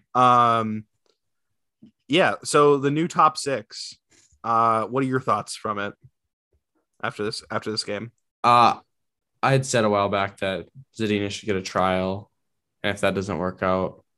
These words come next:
Speaker 2: something needs to change, 'cause that should spark offense for him and give him a little more confidence, 'cause he can just watch Larkin push the pace and then play, play with Raymond, and Raymond makes things so simple for his line mates.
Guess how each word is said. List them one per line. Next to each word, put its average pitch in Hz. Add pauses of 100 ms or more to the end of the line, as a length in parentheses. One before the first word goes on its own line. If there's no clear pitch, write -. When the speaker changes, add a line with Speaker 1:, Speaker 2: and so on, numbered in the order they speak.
(100)
Speaker 2:
something 95
needs 95
to 90
change, 87
'cause 95
that 92
should 90
spark 80
offense 87 (420)
for 101
him 95 (260)
and 104
give 98
him 101
a 98
little 95
more 92
confidence, 92 (540)
'cause -
he 110
can 101
just - (180)
watch 98
Larkin 95
push -
the 82
pace 90
and 87
then 87
play, 90 (640)
play 110
with 104
Raymond, 90
and 92 (800)
Raymond 110
makes 101
things 104
so 95
simple 98
for 95 (500)
his 104
line 92
mates. 104